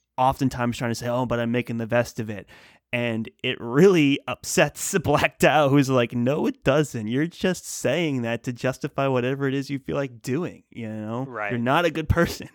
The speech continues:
Speaker 1: And that's
Speaker 2: Yeah.
Speaker 1: coming from Black Dow. <laughs>
Speaker 2: <laughs> Right. So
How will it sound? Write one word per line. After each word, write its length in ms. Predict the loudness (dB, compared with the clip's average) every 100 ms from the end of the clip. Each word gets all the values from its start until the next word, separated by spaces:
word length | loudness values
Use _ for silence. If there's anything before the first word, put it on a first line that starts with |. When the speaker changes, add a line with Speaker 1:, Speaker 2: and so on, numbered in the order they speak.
| -20 -18 -18 -18 -18
Speaker 1:
And 180 | -8 -2
that's 120 | 2
Speaker 2:
Yeah. 60 | 4
Speaker 1:
coming 160 | 4
from 140 | 2 2
Black 240 | 2 4
Dow. 320 | 4 4 2 0 0 0 -2
<laughs> 460 | -6 -10 -18 _ _ _ -16
Speaker 2:
<laughs> 460 | -12 -10 -12 -14 -4
Right. 360 | 2 2 2 _ -4
So 380 | 0 0 0